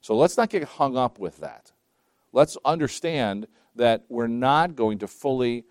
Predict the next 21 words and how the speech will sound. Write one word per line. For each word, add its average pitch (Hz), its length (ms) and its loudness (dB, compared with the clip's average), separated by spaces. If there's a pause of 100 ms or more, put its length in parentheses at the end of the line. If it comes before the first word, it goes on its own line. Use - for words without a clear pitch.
(320)
get 107 160 2
our 107 160 0
arms 110 400 -4
around 95 300 -2
this 92 160 -12
concept. 113 580 -6
We're 110 160 -10
gonna 123 160 -8
have 120 200 -6
to 113 120 -8
accept - 460 -2
the 101 80 -6
truth 147 320 -6
of 107 100 -12
God's 104 300 -4
word 104 340 -2
as 92 160 -6
the 85 80 -20
truth. 110 280 -8
That's 85 220 -10
it. 80 140 -12